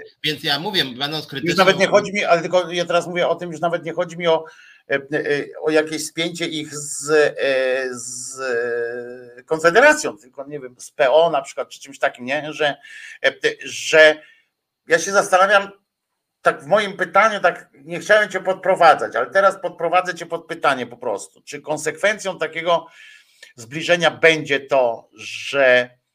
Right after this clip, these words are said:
Speaker 2: Czarzasty, y, z Biedroniem sami nie będąc w stanie wykreować niczego z siebie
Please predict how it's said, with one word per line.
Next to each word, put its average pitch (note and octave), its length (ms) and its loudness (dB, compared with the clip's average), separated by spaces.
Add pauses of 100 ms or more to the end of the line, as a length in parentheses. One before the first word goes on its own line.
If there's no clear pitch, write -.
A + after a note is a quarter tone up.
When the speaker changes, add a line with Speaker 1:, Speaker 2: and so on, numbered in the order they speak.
(460)
Speaker 2:
Czarzasty, C#3+ 640 0
y, B2+ 960 -6
z A#2 480 -12 (560)
Biedroniem C#3 640 0 (540)
sami E3+ 460 -2
nie C#3+ 120 -6
będąc C#3+ 600 -8
w - 60 -18
stanie D3 360 0
wykreować C#3+ 680 2
niczego G#2+ 380 -10
z - 60 -12
siebie D#2+ 520 -10